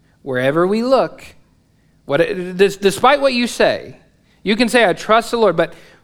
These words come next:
wherever you look at, whatever you look to help is what you are putting your center of your trust in. So, so let's look at a few examples of this. Psalm twenty-five fifteen. "My eyes are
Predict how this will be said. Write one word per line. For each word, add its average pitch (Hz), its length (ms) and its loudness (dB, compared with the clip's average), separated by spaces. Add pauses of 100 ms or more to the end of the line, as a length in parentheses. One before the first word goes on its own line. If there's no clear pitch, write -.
wherever 180 560 2
you 240 340 -2
look 277 320 0 (360)
at, 147 320 0
whatever 214 300 2
you 226 260 -2
look 262 280 0
to 233 100 -2
help 156 420 -4 (1000)
is 147 380 -2
what 156 240 -4
you 135 400 -8
are 123 280 -4
putting 123 340 -10
your 117 100 -12
center 113 300 -12
of 110 100 -12
your 107 100 -14
trust 101 340 -14
in. 104 80 -16
So, 151 200 -6 (220)
so 151 180 -2
let's 175 240 -6
look 185 120 -4
at 160 60 0
a 139 60 -4
few 139 160 -8
examples 120 380 -8
of 104 100 -14
this. 104 160 -14
Psalm 156 280 -4
twenty-five 143 560 -8
fifteen. 113 500 -12 (520)
"My 156 260 0
eyes 156 120 -2
are 143 140 -2